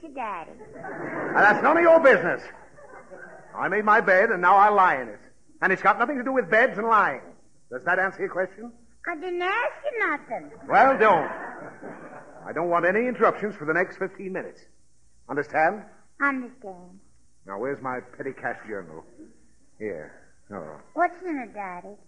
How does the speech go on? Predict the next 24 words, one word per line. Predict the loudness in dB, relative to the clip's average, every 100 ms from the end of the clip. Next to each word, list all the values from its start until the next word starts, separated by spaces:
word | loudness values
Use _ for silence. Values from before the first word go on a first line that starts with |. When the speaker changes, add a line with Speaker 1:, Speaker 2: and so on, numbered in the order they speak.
| -20 -20 -20 -20 -20
Speaker 2:
Oh, | -16 -8
records | 0 0 0 -6 -6
of | -6 -6
trivial | -6 -4 -2
expenditures, | -2 -2 -4 -4 -10 -14 -14 -18 -20 -20 -16
like | -14 -14 -8
postage | -6 -6 -8 -12
stamps, | -4 -2 -2 -8 -16 -6
paper | -4 -4
clips, | -2 -4 -4 -4
ink. | -2 -2 -4 -4
Speaker 1:
And | -4 -2
your | -2 -4
Speaker 2:
Re- | -6
Speaker 1:
salary? | -8 -4 -4 -4 -12 -16 -16
Speaker 2:
Yes. | -8 -6 -6 -12 -18 -10 2
No! | 6 8 6 2 -4 -8 -10 -12 -12 -12 -2
Go | 4 6
and | 6
do | 4
your | 4 6
homework. | 6 4 4 0 -2
Speaker 1:
<laughs> | -8 -14 -20 -20 -20 -20 -6 2
You | 4